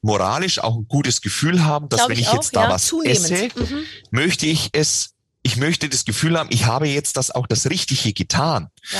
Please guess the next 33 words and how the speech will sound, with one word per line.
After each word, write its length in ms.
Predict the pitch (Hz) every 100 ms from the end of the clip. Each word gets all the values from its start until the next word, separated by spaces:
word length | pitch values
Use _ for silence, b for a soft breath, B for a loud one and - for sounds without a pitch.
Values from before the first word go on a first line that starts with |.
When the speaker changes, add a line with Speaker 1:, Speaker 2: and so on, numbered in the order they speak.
| B B
Speaker 1:
Das 160 | -
ist 160 | 127 -
zum 80 | 127
Beispiel 280 | 127 -
in 120 | 113 104
Würzberg 380 | 151 - 151
so. 160 | - 135
Ich 120 | 127
glaube, 280 | 120 117 135
wir 160 | 120 117
haben, 240 | 127 127 B B B B
ich 140 | - 117
würde 120 | 120
sagen, 340 | 123 117 113 -
äh, 240 | 117 110
fast 300 | - 120 -
neunzig 400 | 110 147 147 -
Prozent 520 | 123 113 123 139 - 107
aller 340 | 120 127 127 B B B -
Dinge, 180 | 135 135
die 160 | 117
wir 160 | 110 -
anbieten, 560 | 123 123 127 113 117 - -
äh, 220 | 107 101
kommen 360 | - 131 143
aus 180 | - -
Franken. 320 | - 113 143 110
Wir 100 | 104
machen 260 | 113 127
unsere 220 | 110 110 107
Sojasauce 680 | 139 165 165 131 127 120 104 87
selber. 560 | - 101 92 85 76 - _ B B -
Also 280 | 107 117